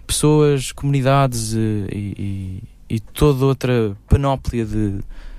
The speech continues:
de, vá, de, de pessoas, por assim dizer, não é?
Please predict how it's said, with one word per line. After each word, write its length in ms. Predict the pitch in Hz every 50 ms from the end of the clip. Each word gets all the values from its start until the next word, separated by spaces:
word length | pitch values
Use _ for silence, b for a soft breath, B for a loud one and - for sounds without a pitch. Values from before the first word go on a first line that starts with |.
| b b b b - - - -
de, 560 | 110 107 110 107 107 104 101 101 98 95 95 95 - - - - - - - - - - - - - - - - -
vá, 180 | - 113 113
de, 140 | 104 - 202
de 160 | - - -
pessoas, 340 | - - - 156 156 147 -
por 120 | - - 107
assim 120 | - 120
dizer, 160 | 110 113 120
não 120 | 117 113
é? 40 | 135